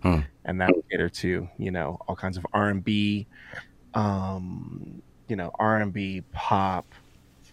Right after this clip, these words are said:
Speaker 2: neo soul. Like, it's a crazy library called midi Soul Guitars, and
Speaker 1: Hmm.
Speaker 2: it's been a lot of, a lot of fun putting that, uh, getting that out there, and we're working on a couple of other things
Speaker 1: And that
Speaker 2: as
Speaker 1: is
Speaker 2: well.
Speaker 1: released?
Speaker 2: Yeah, so midi Soul Guitars is released.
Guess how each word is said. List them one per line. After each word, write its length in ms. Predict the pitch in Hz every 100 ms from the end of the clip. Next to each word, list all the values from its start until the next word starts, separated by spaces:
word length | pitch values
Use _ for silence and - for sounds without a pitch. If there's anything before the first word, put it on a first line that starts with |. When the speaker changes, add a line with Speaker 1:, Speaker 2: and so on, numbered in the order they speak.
| - -
Speaker 2:
neo 320 | 110 110 101
soul. 680 | - - 101 98 98 98 98
Like, 220 | - 101
it's 140 | 131 -
a 40 |
crazy 400 | - 123 110 101
library 580 | 101 92 82 87 80 80
called 220 | - 92
midi 160 | 98 98
Soul 220 | - 90
Guitars, 480 | 90 - 80 65 -
and 160 | 71 -
Speaker 1:
Hmm. 160 | 98 82 -
Speaker 2:
it's 140 | - 101
been 160 | 123
a 60 | 113
lot 200 | 101 85 -
of, 140 | - -
a 60 | 117
lot 220 | 110 110
of 60 |
fun 340 | - 110 98 104 -
putting 220 | 117 101
that, 200 | 95 - _ -
uh, 320 | - 50 57 - - - _ _ -
getting 260 | 123 131 123
that 140 | 104
out 200 | 95 90
there, 180 | - 92
and 100 | 95
we're 80 | 98
working 260 | 104 104 98
on 140 | 92
a 40 |
couple 240 | 95 - 98
of 80 | 92
other 200 | 87 92
things 440 | 90 92 - - - _ -
Speaker 1:
And 100 | 101
that 220 | 104 -
Speaker 2:
as 120 | 104
Speaker 1:
is 60 | 95
Speaker 2:
well. 200 | 127 175
Speaker 1:
released? 640 | 104 95 98 135 - - - - - _ 294 _ _ _ - _
Speaker 2:
Yeah, 140 | 165 131
so 200 | - 139
midi 180 | 147
Soul 220 | 175 160 143
Guitars 600 | 127 - 113 110 117 -
is 180 | 113 110
released. 460 | 110 107 104 -